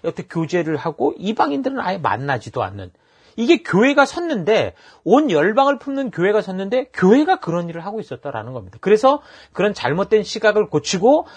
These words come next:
모두를 열방에 나아가게 하시려고 심지어 예루살렘에서 박해가 일어나게도 하셨고, 또 이제, 이제 큰 보자기에 지금 이 정말 이 모든 이 교회의 모든 사람들이, 에, 어떤 리더로 보고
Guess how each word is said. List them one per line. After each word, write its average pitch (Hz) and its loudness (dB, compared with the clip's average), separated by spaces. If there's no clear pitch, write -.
모두를 202 2
열방에 170 2
나아가게 135 -2
하시려고 135 -4
심지어 247 -2
예루살렘에서 147 -2
박해가 190 0
일어나게도 139 -2
하셨고, 120 -14
또 269 2
이제, 208 6
이제 165 -2
큰 - -4
보자기에 147 0
지금 131 -8
이 123 -8
정말 123 -2
이 117 -6
모든 220 4
이 170 -6
교회의 180 0
모든 185 2
사람들이, 190 0
에, 117 -4
어떤 135 0
리더로 233 8
보고 185 0